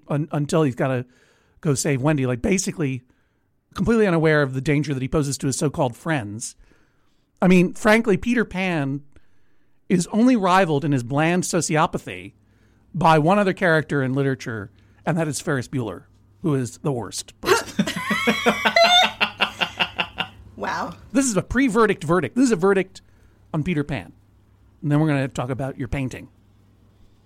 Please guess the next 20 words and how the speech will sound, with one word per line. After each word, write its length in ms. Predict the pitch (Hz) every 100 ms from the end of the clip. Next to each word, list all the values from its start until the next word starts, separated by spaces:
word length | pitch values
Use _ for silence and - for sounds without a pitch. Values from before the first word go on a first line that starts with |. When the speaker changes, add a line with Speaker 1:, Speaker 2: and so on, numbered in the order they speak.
| _ _
Speaker 1:
Your 120 | - 143
Peter 260 | 165 143
Pan 240 | 147 131 131
painting. 400 | 160 143 90 - _ _ _ _ _ _ _ -
Also, 240 | 226 233
we 220 | 190 226
need 160 | 294 302
to 80 | 285
point 240 | 269 247
out 340 | 233 190 190 - _ _ _ _ _ _ _ _ _
Peter 220 | 202 202
Pan, 560 | 214 175 175 165 156 160 - _ _ -
the 100 | 151
book, 420 | 139 156 - - - -
the 60 | -
play, 480 | - 143 135 135 123 - - - - - _ _
the 80 | -
famous 320 | - 151 131
Disney 320 | 135 139 139
movie. 460 | 139 135 143 143